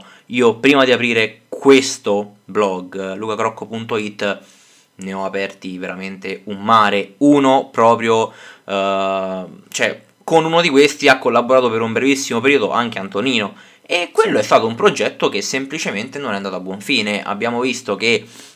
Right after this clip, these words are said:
Speaker 1: eh, comunque i numeri non venivano, abbiamo visto che comunque era difficile perché ci serviva del tempo e tutto quanto.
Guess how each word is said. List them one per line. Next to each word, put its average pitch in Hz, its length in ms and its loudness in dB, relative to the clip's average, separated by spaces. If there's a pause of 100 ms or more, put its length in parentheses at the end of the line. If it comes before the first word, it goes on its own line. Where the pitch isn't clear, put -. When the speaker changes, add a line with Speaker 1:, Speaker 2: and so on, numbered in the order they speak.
Speaker 1:
eh, 92 640 -2
comunque 131 760 -4
i 110 80 -14
numeri 131 340 -6
non 127 180 -8
venivano, 95 600 -6
abbiamo 107 320 -6
visto 135 300 -4
che 117 140 -6
comunque 127 760 -8
era 113 340 -2
difficile 107 580 -6
perché 101 380 -8
ci 104 180 -14
serviva 113 400 -4
del 110 200 -8
tempo 95 520 -2
e 104 60 -18
tutto - 260 -8
quanto. 98 480 -4